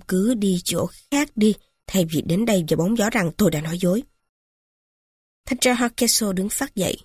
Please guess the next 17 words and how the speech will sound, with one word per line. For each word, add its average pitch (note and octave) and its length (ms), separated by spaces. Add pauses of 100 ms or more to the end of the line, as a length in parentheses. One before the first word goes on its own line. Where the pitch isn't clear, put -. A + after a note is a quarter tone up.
(100)
"Chúc - 220
ngủ F3+ 100
ngon, F#3+ 280
bà D#3+ 160
Rivo. G3+ 340 (300)
Hãy F3 280
nghĩ D#3+ 280
cho F3 180
kỹ - 180
nhé, A3+ 220 (320)
chỉ D#3+ 120
thế G3 220
thôi." G3+ 240 (1300)
Chủ A3+ 140
nhà A#3 160
hất C4 220
đầu, G3 320